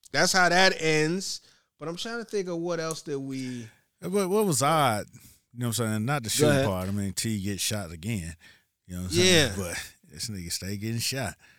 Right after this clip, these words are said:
Speaker 2: Um,
Speaker 1: Yeah, man.
Speaker 2: <clears throat> but
Speaker 1: It's
Speaker 2: Lamar,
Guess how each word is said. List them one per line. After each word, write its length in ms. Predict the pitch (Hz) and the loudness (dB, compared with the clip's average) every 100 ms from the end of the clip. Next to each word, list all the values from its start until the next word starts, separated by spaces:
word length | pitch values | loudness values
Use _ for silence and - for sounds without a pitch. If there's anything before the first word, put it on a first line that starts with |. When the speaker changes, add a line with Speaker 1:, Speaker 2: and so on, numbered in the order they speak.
| _ _ _ | _ _ _
Speaker 2:
Um, 340 | 101 107 101 98 | -6 -2 0 0
Speaker 1:
Yeah, 220 | 131 143 | 0 -2
man. 520 | 127 98 87 76 110 - - - _ _ _ | -2 -4 -4 -4 -8 -14 -20 -20 _ _ _
Speaker 2:
<clears throat> 560 | _ _ _ _ _ | _ _ _ _ _
but 280 | 113 107 104 - - | 0 0 0 -6 -20
Speaker 1:
It's 160 | 160 175 - _ _ _ _ _ _ - - - | -18 -18 -20 _ _ _ _ _ _ -20 -14 -4
Speaker 2:
Lamar, 600 | 113 127 196 143 90 | 0 2 2 2 2